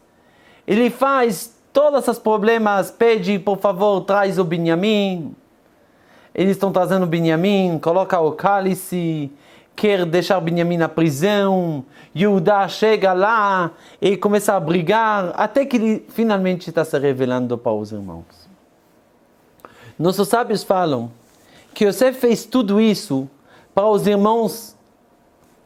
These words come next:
vão fazer chuva. Eles vão se entregar, fazer de tudo sobre Benjamim, com o filho de Rachel, o irmão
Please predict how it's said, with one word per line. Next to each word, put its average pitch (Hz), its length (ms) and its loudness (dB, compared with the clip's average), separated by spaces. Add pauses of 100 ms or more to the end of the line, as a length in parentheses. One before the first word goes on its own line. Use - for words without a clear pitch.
(320)
vão 180 260 -2
fazer 170 400 0
chuva. 123 540 -4 (1040)
Eles 165 360 0
vão 226 260 0
se 240 180 -2
entregar, 190 600 0
fazer 175 300 0
de 196 120 0
tudo 220 460 0
sobre 175 300 2
Benjamim, 175 520 0
com 170 120 -2
o 156 380 2 (380)
filho 208 380 0
de 156 120 0
Rachel, 147 520 0
o 135 100 2
irmão 151 520 0